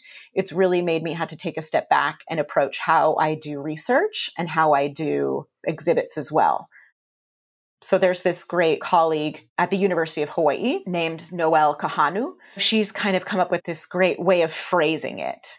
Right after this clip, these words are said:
of elucidating this idea of what she calls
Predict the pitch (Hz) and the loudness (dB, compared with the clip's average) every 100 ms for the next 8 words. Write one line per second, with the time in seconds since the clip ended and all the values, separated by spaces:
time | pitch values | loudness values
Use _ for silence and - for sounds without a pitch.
0 | _ - 185 160 170 156 175 156 151 143 | _ -2 0 0 -2 -4 -2 0 -2 -2
1 | 139 151 147 131 127 185 160 139 143 - | -6 -2 -2 -2 -4 -2 2 2 0 -6
2 | - _ _ 165 160 151 147 170 156 180 | -20 _ _ 0 2 2 2 -2 -4 -6
3 | 165 160 156 147 143 - | -4 2 4 4 0 -10